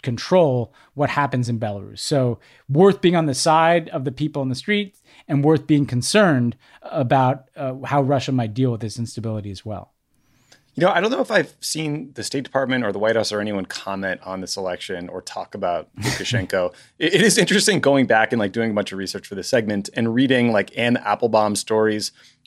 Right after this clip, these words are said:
Speaker 2: from pre nine eleven, calling on the world to
Speaker 1: Yeah.
Speaker 2: look out for how he was trying to steal elections. And then, like,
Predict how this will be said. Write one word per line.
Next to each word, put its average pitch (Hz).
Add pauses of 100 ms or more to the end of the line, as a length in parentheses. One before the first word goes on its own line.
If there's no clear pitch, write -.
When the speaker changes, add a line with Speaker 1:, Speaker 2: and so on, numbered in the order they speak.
Speaker 2:
from 120
pre 143
nine 120
eleven, 104 (180)
calling 127
on 120
the 117
world 110
to 135
Speaker 1:
Yeah. 127
Speaker 2:
look 123
out 107
for 127
how 107
he 113
was 107
trying 104
to 104
steal 107
elections. 101
And 101
then, 104
like, 98